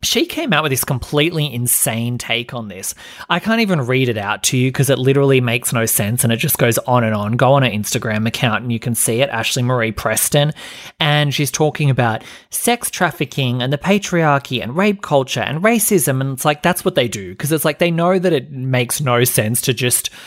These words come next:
address what the actual issue is. So they try to, like, hit you with, like, this fucking fake science and gaslight you, and they make it about some other issue, and they try to exhaust you and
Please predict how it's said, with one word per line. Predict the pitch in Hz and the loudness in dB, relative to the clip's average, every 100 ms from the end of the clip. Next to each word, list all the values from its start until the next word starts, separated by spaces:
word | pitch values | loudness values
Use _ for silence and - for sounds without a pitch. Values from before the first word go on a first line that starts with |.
| - - | -20 -6
address | 165 135 135 127 - | -4 -2 0 0 0
what | 131 123 | -2 0
the | 131 | 0
actual | 117 - 123 120 | 0 0 -4 -4
issue | 110 - 135 123 | -4 0 2 4
is. | 135 | 2
So | - 131 | 2 0
they | 131 | 0
try | - 139 139 | 0 0 2
to, | |
like, | 139 120 120 | 0 0 -2
hit | - 156 | -4 -6
you | 147 131 | -4 -4
with, | 123 | -2
like, | 117 - | -4 -6
this | 117 - | -6 -4
fucking | 135 139 113 | -4 -2 -4
fake | - 131 139 - | 0 0 0 0
science | - 117 113 117 113 110 | 0 0 0 -2 -2 -4
and | 117 104 - - - - | -4 -4 -8 -16 -18 -2
gaslight | 147 131 - 143 127 | 0 0 2 2 2
you, | 131 131 127 | 0 0 0
and | 127 | 0
they | 123 | 2
make | 123 131 | 0 2
it | 135 | 2
about | 127 127 | 2 2
some | - 117 - | 0 -2 -4
other | 131 135 135 | -4 -4 -2
issue, | 135 - 143 135 131 | -2 2 4 6 6
and | 123 | 4
they | |
try | 123 135 | 2 2
to | 123 | 2
exhaust | 120 127 135 139 - - | 2 4 4 4 2 2
you | 143 139 127 | 4 4 4
and | 113 | 2